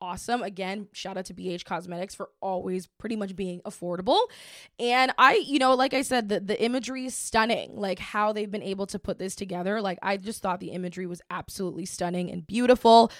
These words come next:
I also thought as well, too, that the, you know, I wish I had kind of seen a little bit more, like, videos a little bit from the collaboration, maybe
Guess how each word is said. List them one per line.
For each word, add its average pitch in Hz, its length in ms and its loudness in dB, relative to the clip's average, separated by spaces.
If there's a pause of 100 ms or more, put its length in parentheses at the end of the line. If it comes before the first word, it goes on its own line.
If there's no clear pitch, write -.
(200)
I 196 120 0
also 202 240 2
thought 185 300 0
as 180 160 -4
well, 175 180 -2
too, 196 480 -8
that 170 280 -6 (120)
the, 180 420 -6 (720)
you 359 100 -6
know, 349 120 -2
I 339 120 0
wish 302 380 -4
I 453 200 -4
had 370 100 -8
kind 262 300 -8
of 247 60 -10
seen 226 320 -10
a 226 60 -4
little 202 300 -4
bit 220 120 -6
more, 190 240 -4
like, 175 220 -6
videos 311 680 0
a 320 40 -6
little 311 220 -4
bit 311 240 -6
from 320 160 -6
the 311 80 -6
collaboration, 294 1300 -6
maybe 214 260 -6